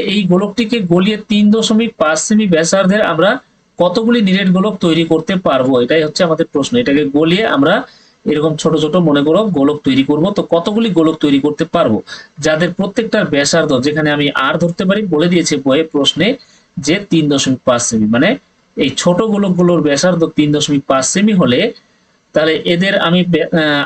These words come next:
আয়তন বের করে নিব এক একটার। তো দেখো, আমি দশমিকটা তুলে দিয়ে কি পাবো? পঁয়ত্রিশের দশ, মানে কাটাকুটি করলে পাঁচ সাতে পঁয়ত্রিশ, পাঁচ দিয়ে দশ। তাহলে এই যে ছোট গোলকগুলো আছে, এদের প্রত্যেকটার আয়তন কত হবে? ফোর বাই থ্রি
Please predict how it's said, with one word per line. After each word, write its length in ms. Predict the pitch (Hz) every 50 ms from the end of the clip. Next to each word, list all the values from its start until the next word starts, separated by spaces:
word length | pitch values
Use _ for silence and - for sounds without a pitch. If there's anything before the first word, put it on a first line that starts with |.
| - 277
আয়তন 280 | 156 165 170 170 202 185 165
বের 100 | 156 147 143
করে 120 | 143 131 127 123
নিব 120 | 113 110 107 107 - -
এক 60 | 135 - 117
একটার। 220 | - - 107 95 - - _ _ _ _ _ _ _
তো 60 | - 156 147
দেখো, 160 | 185 180 190 202 190
আমি 100 | 190 190 175 156
দশমিকটা 400 | 156 151 - 180 190 180 - 190 185 -
তুলে 180 | 180 175 180 180
দিয়ে 120 | 180 185 180 180
কি 60 | - 180 -
পাবো? 140 | 185 175 185 190 185 -
পঁয়ত্রিশের 520 | 160 156 151 156 170 170 160 - 165 156 147 151 143
দশ, 160 | 147 180 202 - - - 135
মানে 120 | 151 147 135 -
কাটাকুটি 360 | 135 135 147 143 151 151 147 143
করলে 160 | 160 147 143 139 139 -
পাঁচ 140 | 131 131 131 -
সাতে 200 | 143 139 - 147 139 -
পঁয়ত্রিশ, 340 | 143 139 135 139 180 185 - -
পাঁচ 140 | - 123 120 113 -
দিয়ে 140 | 120 113 104 -
দশ। 140 | 98 101 - - - - - - - - - _
তাহলে 180 | - 202 208 214 214 226
এই 80 | 226 240 214 240
যে 60 | 254 240 -
ছোট 160 | - 185 175 220 208 196
গোলকগুলো 380 | 214 220 214 202 185 196 208 214 208 226 285
আছে, 160 | 285 - - 156 143 151
এদের 160 | 165 180 170 -
প্রত্যেকটার 500 | - 202 202 196 - 240 220 - - 220 202 170
আয়তন 240 | 170 175 170 202 196 185 190
কত 100 | 196 185 190
হবে? 120 | 180 143 127 120 _
ফোর 160 | - 165 165 165 160
বাই 160 | 170 165 165 160 156 -
থ্রি 200 | - 151 160 160